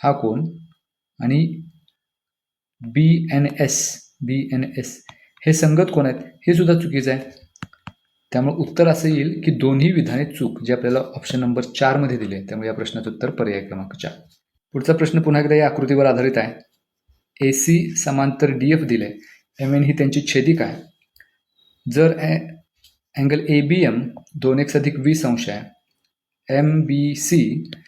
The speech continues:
तीन एक्स अधिक दहा अंश आहे, तर डीईएन या कोनाचं माप आपल्याला विचारलंय. आता हे दोन्ही कोन रेषीय जोडतील कोन आहेत, म्हणजे त्या दोन्हीची जर बेरीज केली,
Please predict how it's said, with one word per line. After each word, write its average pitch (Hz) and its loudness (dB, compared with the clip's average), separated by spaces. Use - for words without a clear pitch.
तीन 135 0
एक्स 151 -2
अधिक 143 -2
दहा 139 2
अंश 135 0
आहे, 107 -6
तर 143 2
डीईएन 147 0
या 139 -2
कोनाचं 120 0
माप 117 -2
आपल्याला 113 -2
विचारलंय. 104 -4
आता 127 -2
हे 156 2
दोन्ही 151 4
कोन 180 2
रेषीय 160 4
जोडतील 151 0
कोन 127 0
आहेत, 117 -4
म्हणजे 123 -2
त्या 131 0
दोन्हीची 127 -2
जर 135 2
बेरीज 131 2
केली, 101 -4